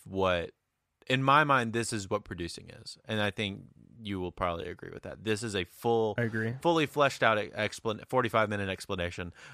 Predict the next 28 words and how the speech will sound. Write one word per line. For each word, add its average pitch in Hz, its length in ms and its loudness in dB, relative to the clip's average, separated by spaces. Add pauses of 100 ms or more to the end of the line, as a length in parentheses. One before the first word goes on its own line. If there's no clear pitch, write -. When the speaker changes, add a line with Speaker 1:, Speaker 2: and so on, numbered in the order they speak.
Speaker 1:
of 104 180 -2
what, 101 360 4 (140)
Speaker 2:
Yeah. 104 200 -2 (400)
Speaker 1:
of 101 220 -4
what 98 360 2
producing 95 580 -4
is. - 420 -12 (500)
Speaker 2:
The 110 180 6
only 196 180 4
Speaker 1:
Um, 185 40 2
Speaker 2:
other 165 160 2
thing 170 240 2
I 135 100 4
could 127 240 -2
think 131 300 -2
of 117 400 -2 (140)
is 117 340 0
that 113 360 2 (480)
<laughs> - 400 -20
being 127 220 0
a 117 60 -2
producer 113 500 -4
means 107 400 -4
that 101 280 -2
you're 107 500 -2 (760)
also 107 600 0 (320)
anything 101 420 -4
else - 440 -12